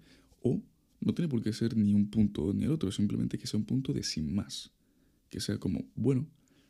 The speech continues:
no estuvo mal, pero ya está, punto. Tampoco estuvo bien". Bien, ese, como un grado de apatía. Me encantaría que reflexionaras y pensaras sobre ello, porque piensa que l-, parte de todo esto es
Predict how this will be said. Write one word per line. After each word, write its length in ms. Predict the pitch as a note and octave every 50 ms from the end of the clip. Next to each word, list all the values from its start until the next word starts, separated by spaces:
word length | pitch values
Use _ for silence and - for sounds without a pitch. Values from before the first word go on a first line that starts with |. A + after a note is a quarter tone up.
| _ _ _ _ _ - -
no 220 | - - - -
estuvo 240 | - - - A#2+ D3+
mal, 260 | D#3+ D3+ D3 G3 G3+ - _ _ _ _ _ _ _ _ _ _ _ _ _ _ _ _ _
pero 540 | - B1+ A#1+ B1 A#1+ A#1+ A#1 B1 C2 - - -
ya 100 | - -
está, 260 | - - - - - _ _ _ _
punto. 360 | - - - - - - - _ _ _ _ _ _ _ -
Tampoco 280 | - - - G2+ -
estuvo 200 | - - - D#2
bien". 240 | E2 F2+ - - - _ _ _ _ _ _ _ _ _ _ _ _
Bien, 180 | - C3 C3+ -
ese, 240 | G#2+ - G2+ G2
como 180 | - - G#2+ A2
un 60 | A2
grado 240 | A#2 A#2 A#2+ A#2+ A2+
de 80 | G2+ G2+
apatía. 400 | - - - - - - - - _ _ _ _ _ _ _ _ _ _ _ _ _ _
Me 80 | - C3
encantaría 260 | C3+ D3+ F3+ G#3+ G#3+
que 100 | G#3+ F#3
reflexionaras 580 | E3+ D3+ - C#3 C3 - D#3 E3+ E3 - B2
y 20 | -
pensaras 320 | - A2 A#2+ C#3+ - -
sobre 180 | B2 A#2 B2 C#3
ello, 180 | B2 - - - - _ _ _ _ - - _ -
porque 300 | - - - - - -
piensa 400 | - - - - C3 - D#3+ D#3
que 160 | - - - - - _ _ - - - - - - _
l-, 220 | - - - - - -
parte 240 | - - - C#3
de 100 | C3+ A#2
todo 280 | A#2 - A2+ A2+ A2+ A2+
esto 260 | A#2 C3 - - A2
es 260 | G#2 G#2+ B2+ - -